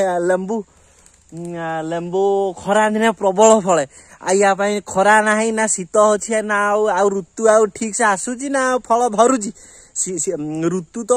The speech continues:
ଭୁଲିଗଲାଣି, ଋତୁ କାହା ପରେ କିଏ ଆସିବ, ଇଏ ସବୁ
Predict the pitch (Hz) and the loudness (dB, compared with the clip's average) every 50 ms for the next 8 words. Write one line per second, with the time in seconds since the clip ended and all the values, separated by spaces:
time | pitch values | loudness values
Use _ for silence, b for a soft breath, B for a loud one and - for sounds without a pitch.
0 | 247 240 233 190 185 208 214 220 226 233 233 233 240 240 240 233 226 214 220 - | 0 0 -2 0 0 0 2 4 2 4 4 4 4 4 4 4 2 2 -4 -8
1 | - 240 202 - 208 208 220 220 214 214 226 233 233 214 - - 220 226 226 226 | -10 -8 -4 -2 0 2 2 0 0 0 -2 -2 -2 -4 -6 -4 0 2 4 4
2 | 220 220 208 202 214 196 170 151 147 b b b b b b b b 180 190 190 | 4 2 2 2 0 0 0 0 -4 b b b b b b b b -4 -4 -2
3 | 208 208 214 | 0 -2 -2